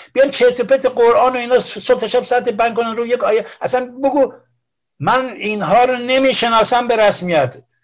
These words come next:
سرمون رو بند ن-، منم که می‌بینین سیاه شهرستان، شصت و چهار سالم،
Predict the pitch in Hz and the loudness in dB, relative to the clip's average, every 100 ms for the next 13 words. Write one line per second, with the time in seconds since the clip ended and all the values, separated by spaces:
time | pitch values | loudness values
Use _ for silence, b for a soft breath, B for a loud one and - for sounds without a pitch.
0 | _ _ _ _ - - 214 254 240 233 | _ _ _ _ -6 0 2 4 2 0
1 | 202 240 233 214 - 147 220 240 226 262 | 2 0 2 -2 -4 -2 0 0 -4 -4
2 | 254 233 202 196 180 165 151 139 127 - | -4 -4 -4 0 2 2 0 -2 -4 -10
3 | 104 _ _ _ _ - 147 131 135 170 | -16 _ _ _ _ -6 -4 -4 -4 -4
4 | 135 - - | -6 -8 -16